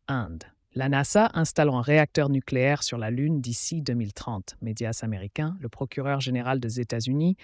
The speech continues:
s'ordonne des audiences devant un grand jury sur l'enquête Trump-Russie. Manifestations en Chine suite à une affaire de harcèlement colère devenue virale. Les États-Unis condamnent la résidence surveillée de l'ex-président brésilien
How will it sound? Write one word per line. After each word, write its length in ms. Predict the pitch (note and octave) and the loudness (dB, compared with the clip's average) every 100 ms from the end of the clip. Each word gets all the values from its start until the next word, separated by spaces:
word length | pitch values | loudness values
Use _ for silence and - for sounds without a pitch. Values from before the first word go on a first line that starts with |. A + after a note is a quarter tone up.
| - | -16
s'ordonne 400 | - B2+ C#3 D3 | -8 0 2 4
des 180 | C3+ B2+ | 2 0
audiences 480 | A#2+ B2 C#3 E3 - | -2 0 0 0 -2
devant 260 | B2 A2+ A2+ | -4 -4 -4
un 100 | A2+ | -4
grand 300 | A2+ B2 D#3 | -4 0 0
jury 340 | C3 B2+ D3 | 0 -2 -2
sur 200 | D#3 A#2+ | -2 -4
l'enquête 520 | A2 G#2+ - C#3+ - - | -4 -6 -2 -2 -4 -12
Trump-Russie. 1000 | - - D3 C#3+ - C3 - - G#2 - _ _ _ - | -8 -2 -2 -2 -4 -4 -2 -4 -8 -12 _ _ _ -2
Manifestations 760 | D#3 F3 F#3+ F#3 E3+ D#3 F#3 E3+ | 4 6 6 4 4 4 4 4
en 100 | C#3 | 4
Chine 260 | - A3 G#3+ | 6 8 6
suite 220 | F3+ C#3+ | 4 2
à 40 | |
une 100 | C3+ | 2
affaire 320 | C3+ - F3 D#3+ | 2 4 4 4
de 80 | |
harcèlement 520 | C3 C3 - C#3 C3 B2 | 2 0 0 2 2 0
colère 480 | - C3 C3 C#3+ | 0 2 4 2
devenue 320 | C3 A#2+ B2 A#2 | 0 -2 0 0
virale. 600 | A#2 A2 G2+ E2 F2 _ _ _ _ _ - | -2 -4 -4 -6 -10 _ _ _ _ _ -6
Les 200 | C3+ C#3 | -2 0
États-Unis 560 | C#3+ C#3 C#3 D#3 G#3+ | 2 2 2 6 4
condamnent 600 | - D#3 C#3+ D3+ F3+ G3 | 4 0 4 6 8 6
la 120 | E3+ B2+ | 4 4
résidence 540 | C#3+ C#3 C3+ C#3 D#3 | 2 2 0 0 2
surveillée 360 | C3 A#2 C3 C3+ | 0 -2 0 0
de 80 | |
l'ex-président 640 | A#2 B2 - C3 A#2+ A#2+ A#2 | 0 -2 -4 -4 -2 -2 -2
brésilien 560 | A2+ A2+ A#2 A#2 C#3 | -2 -2 -2 0 -2